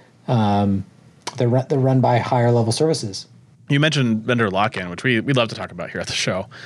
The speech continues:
Speaker 2: all the time. Uh, you know, what's your, uh, you know, I, I think I guessed what your take is, but what, what, how do you feel about vendor lock-in in this particular case? Uh, you know, if a cloud provider or Heroku, you just mentioned,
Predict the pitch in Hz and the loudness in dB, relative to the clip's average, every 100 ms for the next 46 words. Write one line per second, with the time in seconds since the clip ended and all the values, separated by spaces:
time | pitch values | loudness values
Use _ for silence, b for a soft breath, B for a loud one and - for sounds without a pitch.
0 | B B - 214 202 82 71 B B B | B B 0 0 -2 -10 -14 B B B
1 | B _ - 123 117 120 117 131 151 135 | B _ 2 4 4 2 0 0 2 2
2 | 139 165 151 139 - - 107 107 139 113 | 2 2 4 2 0 -4 -2 0 2 4
3 | 117 131 185 147 113 135 - 110 107 95 | 2 2 2 2 2 0 0 -4 -6 -8
4 | 95 87 131 208 - 156 - - - 170 | -8 -2 0 0 2 0 0 -2 0 0
5 | 170 139 147 131 117 120 117 113 117 117 | 0 2 2 4 2 2 2 4 2 2
6 | 117 107 104 117 - 120 113 - 98 98 | 0 2 2 0 -2 -2 -2 0 0 0
7 | - - 50 98 95 90 73 92 90 - | -4 -6 -6 -2 -2 -2 -2 -2 -4 -4
8 | 101 - - 120 120 120 113 110 107 107 | -6 -8 -4 0 0 0 2 2 4 2
9 | 104 87 104 104 120 117 107 104 113 143 | 2 0 0 2 0 0 -2 -2 -4 -2
10 | 110 107 107 101 | 0 0 0 -2